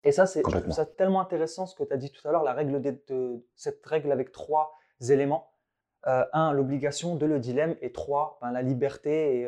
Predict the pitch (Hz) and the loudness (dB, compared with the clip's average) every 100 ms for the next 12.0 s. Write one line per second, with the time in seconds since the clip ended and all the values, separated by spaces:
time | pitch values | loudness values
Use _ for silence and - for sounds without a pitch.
0 | 117 120 120 - 123 117 131 - 131 131 | -4 -8 -10 -16 -18 -20 -18 -10 -6 -4
1 | 131 127 127 127 170 175 _ _ _ _ | -4 -6 -8 -8 -10 -10 _ _ _ _
2 | _ - 139 156 151 151 151 160 135 - | _ -4 -2 0 2 2 2 0 -2 -2
3 | 175 139 123 117 117 - _ _ _ - | 2 4 2 -4 -12 -18 _ _ _ -8
4 | 131 123 120 127 131 139 165 156 131 135 | -6 -4 -4 -2 -2 -2 -2 -2 -2 -4
5 | 127 120 120 123 131 131 156 190 156 127 | -4 -6 -6 -4 -4 0 0 2 2 2
6 | 117 - _ _ _ - 117 135 139 135 | 0 -8 _ _ _ -8 0 2 2 0
7 | 147 - - 123 135 151 160 151 - 131 | -6 -6 -6 -4 -2 0 -2 -4 -12 -6
8 | 139 135 127 - _ 117 123 - - 120 | -2 -2 -2 -8 _ -8 -8 -10 -16 -16
9 | - - - - - _ 151 139 - _ | -16 -4 -4 -4 -20 _ -4 -4 -6 _
10 | - - 147 139 139 _ _ - 147 - | -20 -8 -4 -4 -6 _ _ 0 0 0
11 | - 160 180 156 151 151 160 - 190 190 | -2 -2 0 0 0 0 -2 -2 -2 -4